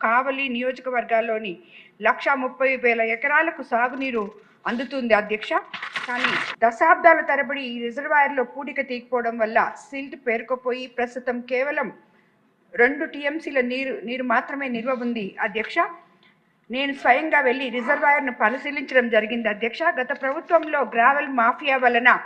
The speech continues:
సహజ వ-, సిద్ధమైన రిజర్వాయర్ను ఆనకట్టలు విధ్వంసం చేసి కట్టల్లో అనేక ప్రాంతాల్లో రంధ్రాలు ఏర్పడి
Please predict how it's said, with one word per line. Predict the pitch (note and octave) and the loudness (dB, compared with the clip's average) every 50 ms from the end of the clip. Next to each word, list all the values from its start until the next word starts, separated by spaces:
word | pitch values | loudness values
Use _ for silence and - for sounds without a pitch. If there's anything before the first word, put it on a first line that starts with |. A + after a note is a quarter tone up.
| - - _ _ _ _ _ _ - | -10 -18 _ _ _ _ _ _ -4
సహజ | C#4 C#4 D#4 D#4 C#4 | -2 0 0 4 6
వ-, | E4+ D#4+ C#4 B3 | 6 6 8 6
సిద్ధమైన | C4 - - - - C4 A3 G#3 C#4+ C#4+ C#4+ C4 C4 B3+ A#3 G3 | 4 4 -2 -8 -10 -10 -4 -4 -2 0 0 0 2 2 2 0
రిజర్వాయర్ను | G#3 A#3+ G#3+ C#4+ C#4+ D4 D#4 D4 C#4 C4+ B3 A#3 A3 G#3 F3 | 0 -2 -4 -4 -2 2 4 4 4 4 2 0 -4 -6 -4
ఆనకట్టలు | - F3+ G#3+ A3+ B3+ C#4+ D4+ D4 - C#4+ C#4+ D4 C#4 C4+ B3+ B3+ - - _ _ - | -2 0 2 2 2 0 0 0 0 -2 -2 -2 -6 -6 -6 -8 -10 -12 _ _ -16
విధ్వంసం | A3+ G#3 G3 C4 C#4+ C#4+ D4+ D4 A#3 - C4+ | -14 -12 -2 -2 -2 -2 0 -4 -6 -6 -4
చేసి | B3 C4 A#3 B3+ A#3+ - C4 B3 A#3+ - _ _ _ _ _ _ _ _ _ _ _ _ _ | 0 2 2 2 2 -2 -6 -10 -10 -12 _ _ _ _ _ _ _ _ _ _ _ _ _
కట్టల్లో | - A3+ A3+ A3+ - D#4+ D4+ D#4 D#4 D4 | 6 6 6 8 8 6 6 6 6 6
అనేక | C4 G#3+ G#3 A3+ B3 C#4 D#4 E4 D#4+ D4+ B3+ F#3+ - - - - - | 8 8 8 8 8 6 4 6 6 6 4 4 4 -2 -10 -6 -4
ప్రాంతాల్లో | B3+ A3 A#3+ C4 C#4 D4 C#4+ C4+ C4+ C4+ B3+ | 0 0 0 0 2 4 4 4 4 2 0
రంధ్రాలు | A#3+ A#3 A3 A#3 C4 C#4+ D4+ D4+ D4+ D4+ | 4 6 4 4 6 4 4 4 4 4
ఏర్పడి | C4+ B3 B3 B3 - B3+ B3 B3 B3+ A#3 A3+ | 2 2 2 2 0 -2 -2 0 -2 -6 -8